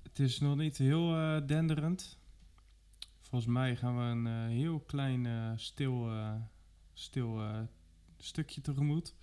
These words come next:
Maar ik neem aan dat ze daarna weer keihard ter-, terugkomen. We hebben, eh, tweeëntwintig mei de Nike Air Force One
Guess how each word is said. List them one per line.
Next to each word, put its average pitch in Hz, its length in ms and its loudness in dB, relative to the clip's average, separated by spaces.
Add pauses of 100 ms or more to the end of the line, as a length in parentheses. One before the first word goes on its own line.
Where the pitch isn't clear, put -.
(960)
Maar 104 500 2
ik 104 260 -2
neem 107 260 2
aan 101 180 0
dat 101 120 -2
ze - 140 -6
daarna 101 300 0
weer 104 180 -2 (160)
keihard 107 380 -2
ter-, 123 600 0
terugkomen. 120 640 -2 (800)
We 117 100 -2
hebben, 113 320 2
eh, 113 340 0 (1000)
tweeëntwintig 131 640 0
mei 117 480 0 (720)
de - 140 -2
Nike 127 480 2
Air 127 160 2
Force 120 340 0
One 120 300 2